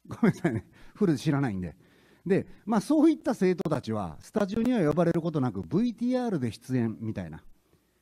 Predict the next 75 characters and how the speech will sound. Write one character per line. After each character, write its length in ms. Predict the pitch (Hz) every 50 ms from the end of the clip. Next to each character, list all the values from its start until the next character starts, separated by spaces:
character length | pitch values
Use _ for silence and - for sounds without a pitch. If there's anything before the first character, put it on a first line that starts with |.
| _ _ _ _ _ _
発 180 | - 185 165 180
言 180 | 180 185 185
時 100 | 170 180
間 180 | 156 151 135 131 _
一 100 | 240 254
分 240 | 220 - 277 254 226
で 80 | 202
お 80 | 175 160
願 160 | 156 151 147
い 60 | 147
し 100 | 123 131
ま 100 | 131 139
す 80 | 135 -
と 80 | - 107
か、 160 | 85 82 - - _ _
そ 220 | - - 226 240
う 40 | 240
い 40 | 240
う 20 |
よ 60 | 254
う 20 | 226
な 80 | 160
世 120 | - - 123
界 140 | 120 110
だ 60 | 95 85
っ 60 | 82 _
た 80 | 90
っ 40 | 87
て 100 | - 87
こ 80 | - 90
と 80 | 80
で 80 | 76 92
す。 180 | - - _ _ _ _ _ _ _ _ _ _ _ - - _ _
で、 200 | 156 185 165 - _ _ _ _ - _ _ _ _
今 180 | - 285 320
回 140 | 269 302 254
五 160 | 175 170 233
人 160 | 277 302 302 285
に 100 | 247 190
な 120 | 160 139
っ 40 | -
た 100 | - 151
の 100 | 131 117
で、 220 | 110 101 82 71 - -
ど 220 | 110 156 254 311
う 20 | 277
だ 120 | 208 156
と。 200 | - 113 87 78 - _ _ _ _ _ _ _ _ _ - - _ _
二 220 | - 131 151 165
パ 140 | 160 170 165
ー 40 | 170
セ 120 | 156 185
ン 60 | 180 175
ト 120 | 175 190
以 60 | 226
上。 260 | 214 226 156 92 76 - _ _ _ _ _
し 100 | - -
か 120 | 196 185
も 80 | 147 127
五 180 | 117 160 196
人。 240 | 220 220 214 151 - - - _ _ _ _ _ _ _ _ _ _ _ _ _ _ _ _ _ _ _ _ - - - _ _ _ _
こ 120 | 208 185
れ 60 | 156
両 200 | 156 208 233 240
方 160 | 226 240 233 233
要 100 | 214 214
件 200 | 202 220 214 180
満 100 | 165 151
た 80 | 170 156
し 60 | -
て 80 | 190
る 60 | 165 143
で 80 | 135
し 80 | 127 -
ょ？ 120 | 226 233